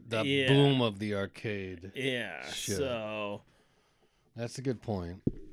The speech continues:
Speaker 2: Like, if we were born ten years younger, we could have probably seen a lot of Tetris arcades back in the day.
Speaker 1: That very well could be. It could have just been we missed that window.
Speaker 2: Yeah, and I think that's what happened.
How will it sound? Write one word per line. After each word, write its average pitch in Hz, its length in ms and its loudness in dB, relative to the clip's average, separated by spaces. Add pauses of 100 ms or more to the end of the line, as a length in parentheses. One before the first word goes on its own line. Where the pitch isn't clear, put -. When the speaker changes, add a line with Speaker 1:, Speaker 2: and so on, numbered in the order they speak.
(300)
Speaker 2:
Like, 123 520 0
if 123 220 -4
we 143 240 0
were 147 280 2
born 131 520 -4
ten 127 320 -6
years 113 400 -4
younger, 113 640 -2
we 110 180 -6
could - 180 -10
have 104 260 -10
probably 113 440 -4
seen 110 240 -8
a 101 100 -4
lot 98 260 -6
of - 80 -16
Tetris - 580 -8 (760)
arcades 98 640 -4
back 92 340 -8
in - 100 -18
the - 80 -16
day. - 240 -18
Speaker 1:
That 120 220 -8
very 147 220 -2
well 135 200 -4
could 123 300 -12
be. 87 80 -14 (460)
It 101 100 -20
could 143 160 -6
have 117 120 -8
just 107 260 -12
been 117 160 -6
we 107 100 -6
missed 104 320 -10
that 98 180 -8
window. 92 640 -14 (520)
Speaker 2:
Yeah, 107 360 0
and 107 180 0
I 120 160 2
think 143 160 0
that's 123 220 -4
what 92 160 -2
happened. 87 420 -8